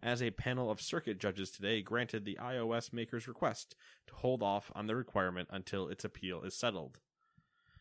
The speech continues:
I don't know what that means. Number five.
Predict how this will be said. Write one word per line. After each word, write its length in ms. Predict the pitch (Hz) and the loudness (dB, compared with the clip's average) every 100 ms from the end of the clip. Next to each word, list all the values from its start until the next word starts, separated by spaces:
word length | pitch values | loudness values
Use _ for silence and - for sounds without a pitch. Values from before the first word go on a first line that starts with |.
| _ _ - | _ _ 6
I 80 | 139 | 6
don't 80 | 107 | 8
know 60 | |
what 140 | 98 107 | 4 2
that 160 | 123 | 2
means. 320 | 127 120 101 139 | 4 2 2 2
Number 160 | 175 | 2
five. 800 | 151 - - - - 165 - - | 6 6 6 2 4 4 4 -10